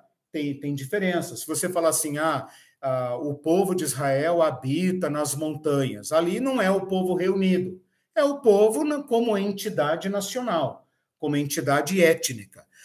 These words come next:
mas não é o povo convocado. Então, isso é que tem que ficar claro aqui. É isso que os discípulos entenderam. Eles entenderam que quando Jesus fala, "minha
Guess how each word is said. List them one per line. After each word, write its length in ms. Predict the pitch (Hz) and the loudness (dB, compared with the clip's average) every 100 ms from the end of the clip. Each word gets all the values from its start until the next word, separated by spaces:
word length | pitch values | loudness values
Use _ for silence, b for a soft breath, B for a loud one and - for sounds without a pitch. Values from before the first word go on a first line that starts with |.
| B | B
mas 280 | - 175 185 | 0 4 4
não 220 | 185 180 | 2 2
é 100 | 175 | 4
o 200 | 240 247 | 4 2
povo 480 | - 185 180 180 175 | 2 4 6 4 -2
convocado. 1040 | - 202 208 220 165 151 139 - 113 104 - _ _ _ _ _ | 0 4 6 4 2 0 -2 -4 -8 -8 -20 _ _ _ _ _
Então, 340 | 131 131 156 160 | -8 -2 0 2
isso 280 | 185 - | 2 2
é 40 | 254 | 0
que 80 | - | -2
tem 160 | 196 | -4
que 60 | 190 | -4
ficar 460 | 196 190 185 185 | -4 -2 -2 -2
claro 540 | - 156 151 160 180 185 | -4 0 2 2 2 0
aqui. 460 | 185 - 147 131 B B B | -2 -2 -2 -2 B B B
É 160 | 160 160 | 4 6
isso 760 | 147 147 151 180 226 233 240 | 6 2 2 0 0 -2 -4
que 100 | - | -6
os 140 | 196 - | -6 -4
discípulos 880 | 160 147 - - 180 202 240 214 185 | -2 0 2 2 0 -2 -4 -4 -2
entenderam. 1080 | 220 226 233 226 147 170 175 160 113 95 _ _ _ _ _ | -4 -4 -2 -2 2 6 6 4 0 -6 _ _ _ _ _
Eles 320 | - 131 127 139 | -6 -4 -2 0
entenderam 1080 | 135 139 131 120 92 135 143 180 214 226 B B B _ | -2 -2 -2 -2 -2 2 2 4 2 0 B B B _
que 140 | - | -4
quando 420 | - 175 185 226 208 | -2 4 4 4 0
Jesus 500 | 180 147 151 143 - | 0 0 0 -2 -2
fala, 380 | 147 127 123 | 0 0 0
"minha 720 | 123 139 160 196 254 277 233 | -2 -2 2 4 6 6 6